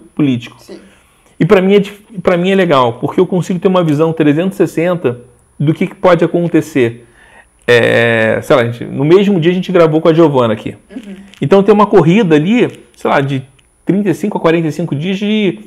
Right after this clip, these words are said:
Speaker 1: que eu não vivi, que eu quero
Speaker 2: Sim.
Speaker 1: entender como é que eu posso fazer.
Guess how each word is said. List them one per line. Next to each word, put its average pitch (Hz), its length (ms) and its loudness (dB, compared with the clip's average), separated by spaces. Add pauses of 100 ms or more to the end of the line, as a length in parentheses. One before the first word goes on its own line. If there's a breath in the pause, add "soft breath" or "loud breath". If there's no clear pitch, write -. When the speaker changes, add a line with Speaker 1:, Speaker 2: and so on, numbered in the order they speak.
(580 soft breath)
Speaker 1:
que - 60 0
eu 247 40 4
não 247 120 2
vivi, 208 540 0
que - 80 2
eu 175 60 2
quero 196 140 0
Speaker 2:
Sim. 196 200 -2
Speaker 1:
entender 151 340 2
como 147 180 -4
é 143 40 -4
que 139 60 -10
eu - 60 -12
posso 139 220 0
fazer. 120 520 -4